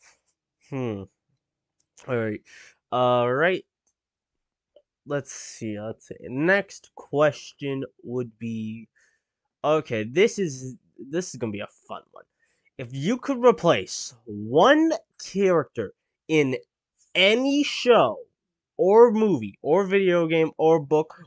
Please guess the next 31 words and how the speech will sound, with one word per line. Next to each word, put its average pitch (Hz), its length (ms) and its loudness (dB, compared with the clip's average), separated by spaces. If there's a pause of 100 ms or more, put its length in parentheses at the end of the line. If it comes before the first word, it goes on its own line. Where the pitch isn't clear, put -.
or 156 240 4
whatever 170 280 2
the 160 100 -2
fuck - 360 -6
you 156 100 -6
use 143 200 -6
for 147 140 -6
entertainment, 131 600 -4 (1300)
who 175 140 -4
would 208 140 2
it 170 140 -6
be 143 300 -4 (720)
and 110 140 -10
why? 104 220 -10 (540)
For 127 180 -8
me, 175 440 -2 (240)
I 202 160 6
am 320 260 2
torn. 311 480 2
<laughs> - 60 -20 (2500)
Okay, 147 160 4
that's 156 220 4
a 180 40 -6
good 165 200 0
question. 165 400 2
I 143 220 2
will 147 120 4
ask 143 240 2
that 131 240 0
next, 120 320 -6
Des. 92 60 -18